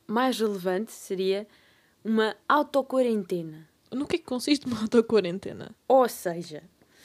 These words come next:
Speaker 1: seria crucial tu ficares trancado em casa. Isto como
Speaker 2: Uhum.
Speaker 1: estão a fazer quarentena agora do coronavírus?
Speaker 2: Eu
Speaker 1: Não
Speaker 2: fu-,
Speaker 1: sais.
Speaker 2: sim.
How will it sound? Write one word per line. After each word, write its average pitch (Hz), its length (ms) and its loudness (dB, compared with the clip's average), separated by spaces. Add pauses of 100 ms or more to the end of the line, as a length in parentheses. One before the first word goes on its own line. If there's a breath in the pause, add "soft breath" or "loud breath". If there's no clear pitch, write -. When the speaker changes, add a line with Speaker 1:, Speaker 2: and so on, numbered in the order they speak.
(500 loud breath)
Speaker 1:
seria 262 380 0
crucial 240 760 0 (580)
tu - 80 -12
ficares 180 640 -6 (320)
trancado 202 400 -2
em 247 80 -2
casa. 185 320 -6
Isto - 200 -8
como 202 120 4
Speaker 2:
Uhum. - 60 4
Speaker 1:
estão 294 380 -2
a 262 40 -6
fazer 247 280 -6
quarentena 240 460 -4
agora 214 240 -2
do 208 120 -2
coronavírus? 202 720 -6 (500)
Speaker 2:
Eu 240 120 2
Speaker 1:
Não 214 300 -2
Speaker 2:
fu-, - 60 -12
Speaker 1:
sais. 196 200 -2
Speaker 2:
sim. 190 260 -4